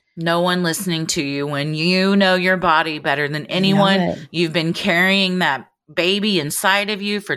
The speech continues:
Speaker 1: thirty-seven weeks.
Speaker 2: And you have a previous pregnancy, uh, in your own body that you can compare it to.
Speaker 1: Right.
Speaker 2: Like, it's not your first time going, "Well, maybe I am just having a weird feeling." It's like, "No, I know every pregnancy is different,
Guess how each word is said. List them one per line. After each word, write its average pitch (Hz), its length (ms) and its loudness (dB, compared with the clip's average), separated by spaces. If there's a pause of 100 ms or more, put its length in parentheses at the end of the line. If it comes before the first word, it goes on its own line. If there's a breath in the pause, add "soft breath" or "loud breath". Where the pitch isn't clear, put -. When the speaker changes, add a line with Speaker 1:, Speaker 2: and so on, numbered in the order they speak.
Speaker 1:
thirty-seven 175 720 -2
weeks. 214 520 -2 (280 loud breath)
Speaker 2:
And 311 200 2
you 370 80 2
have 285 240 4
a 254 60 -2
previous 349 480 4
pregnancy, 226 800 -2
uh, 208 220 4
in 294 200 6
your 269 160 6
own 240 160 4
body 220 280 2
that 196 140 0
you 226 140 2
can 220 160 0
compare 240 360 4
it 190 140 0
to. 151 220 -2
Speaker 1:
Right. 160 540 0 (100)
Speaker 2:
Like, 208 140 0
it's 262 120 0
not 311 140 4
your 262 120 0
first 254 220 0
time 240 180 0
going, 196 220 2
"Well, 165 80 0
maybe 254 280 4
I 330 60 4
am 339 180 2
just 277 140 4
having 185 220 2
a 170 60 -2
weird 165 180 0
feeling." 170 180 2
It's 156 100 -2
like, 156 140 2
"No, 294 300 4
I 285 160 2
know 277 160 4
every 196 220 4
pregnancy 226 420 -2
is 185 80 -2
different, 208 400 0